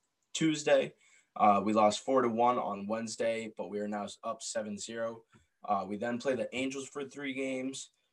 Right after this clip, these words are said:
We play the Blue Jays for three games, the Phillies for three games, the Braves for two, the Marlins for three, and then we start an Astros series, series to end May. That's how our May is looking like. We talked a few episodes about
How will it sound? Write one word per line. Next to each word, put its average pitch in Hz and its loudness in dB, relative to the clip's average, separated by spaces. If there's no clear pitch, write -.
We 113 -6
play 107 0
the 98 -8
Blue 113 -2
Jays 120 -2
for 120 -10
three 113 -4
games, 110 -4
the 101 -8
Phillies 117 -4
for 110 -12
three 107 -8
games, 107 -4
the - -16
Braves 113 -6
for - -12
two, 143 -10
the 101 -4
Marlins 104 0
for - -10
three, 117 -4
and 107 -4
then 107 0
we 101 -2
start 98 -4
an 95 -12
Astros 104 -4
series, 101 -2
series 110 -2
to 107 -4
end 101 -4
May. 110 -4
That's 101 -4
how 107 0
our 98 -4
May 104 -2
is 98 -6
looking 101 -10
like. 101 -10
We 107 -8
talked 107 -4
a - -20
few 110 -4
episodes 104 -4
about 104 -2